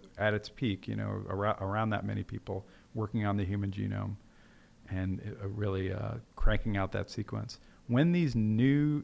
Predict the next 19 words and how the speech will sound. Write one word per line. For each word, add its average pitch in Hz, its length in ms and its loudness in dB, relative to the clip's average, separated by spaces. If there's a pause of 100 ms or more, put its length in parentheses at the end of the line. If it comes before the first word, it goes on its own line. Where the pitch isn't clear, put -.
when 113 120 2
this 117 160 2
new 131 280 4
breed 113 520 0
of 104 120 0
sequencers 123 520 -2
came 98 240 -4
out 95 200 -2
that 104 140 -4
were 95 140 -2
much 101 380 0
faster, 104 600 0 (580)
um, 95 300 -4
and 92 120 -4
generating 98 400 0
a 98 80 0
lot 110 220 2
more 110 120 0
data, 95 460 0